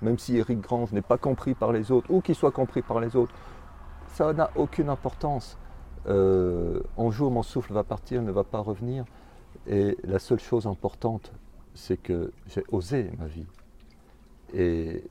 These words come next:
et du coup, ah oui, là j'ai peur, euh,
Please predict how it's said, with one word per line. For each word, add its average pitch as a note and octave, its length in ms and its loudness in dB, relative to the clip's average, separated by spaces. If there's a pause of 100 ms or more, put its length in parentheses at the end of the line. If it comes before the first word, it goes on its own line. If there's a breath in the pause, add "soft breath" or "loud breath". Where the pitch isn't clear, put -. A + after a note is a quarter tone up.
et F2+ 120 -4
du E2 160 -6
coup, A2+ 380 -2
ah - 500 -6
oui, - 120 -10 (180)
là - 120 -12
j'ai B2 160 -14
peur, - 440 -10 (160)
euh, A2+ 60 -8